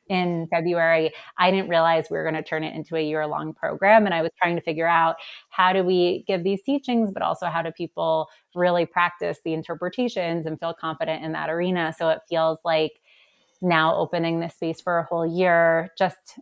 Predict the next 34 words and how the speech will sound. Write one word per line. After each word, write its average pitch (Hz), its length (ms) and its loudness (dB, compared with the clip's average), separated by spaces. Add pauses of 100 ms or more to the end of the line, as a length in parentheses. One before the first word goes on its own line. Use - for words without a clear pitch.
(100)
um, 165 500 -2 (380)
it's 190 140 4
a 196 60 4
bigger 180 320 0
commitment, 196 680 -2
but 185 120 4
it 170 140 0
also 170 420 0
is 175 140 -2
a 170 40 -4
bigger 175 240 -4
commitment 165 360 -4
with - 20 -10
your, 160 140 -6
with 165 180 -2
your 160 100 -4
spirit 165 500 -2
to 165 60 -6
basically 160 380 -2
say, 160 320 0
"I'm 165 140 -4
committing 165 340 -6
to 151 100 -14
my 151 120 -8
dreams 151 300 -8
this - 180 -12
year." - 320 -12
You 185 120 -4
know, 165 120 0
I'm 165 100 -2
gonna 175 240 -2
really 170 540 0
every 165 260 -2
day, 170 480 0